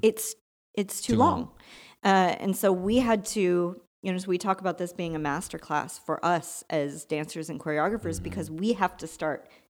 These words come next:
Speaker 1: thinking that way, not as Lindy Hoppers, as entertainers. And
Speaker 2: Mm-hmm.
Speaker 1: where does the flash go? Where's
Speaker 2: Yeah.
Speaker 1: the pop?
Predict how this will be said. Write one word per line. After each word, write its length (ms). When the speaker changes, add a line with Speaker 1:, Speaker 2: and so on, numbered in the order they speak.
Speaker 1:
thinking 320
that 180
way, 200
not 160
as 160
Lindy 260
Hoppers, 520
as 380
entertainers. 720
And 160
Speaker 2:
Mm-hmm. 80
Speaker 1:
where 400
does 180
the 100
flash 420
go? 160
Where's 340
Speaker 2:
Yeah. 60
Speaker 1:
the 100
pop? 400